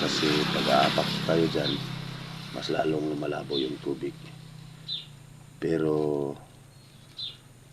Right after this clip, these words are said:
pero okay na yun. Basta malinisan natin ng kunti, guys. Kasi hindi po ako nakapagdala ng ano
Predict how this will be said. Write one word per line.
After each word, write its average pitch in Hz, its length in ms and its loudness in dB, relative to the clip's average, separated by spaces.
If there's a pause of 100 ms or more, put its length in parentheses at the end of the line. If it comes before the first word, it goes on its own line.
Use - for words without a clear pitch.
(1800)
pero 71 400 -2 (520)
okay 85 200 2
na 95 200 2
yun. 98 120 -4 (240)
Basta 73 600 -2 (760)
malinisan 76 520 0
natin 71 320 -4
ng - 40 -8
kunti, 58 280 -6
guys. - 240 -8
Kasi 82 240 0
hindi 85 80 2
po 82 160 2
ako 85 160 2
nakapagdala 80 400 0
ng 82 200 0
ano 95 120 0